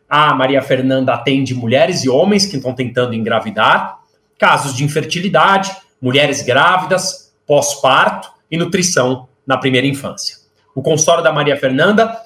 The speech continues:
varia entre São Paulo e Araraquara, mas hoje,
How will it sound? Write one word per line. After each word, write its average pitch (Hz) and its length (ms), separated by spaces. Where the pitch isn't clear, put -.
varia 147 560
entre 151 320
São 131 300
Paulo 143 540
e 127 80
Araraquara, 147 880
mas 131 240
hoje, 160 540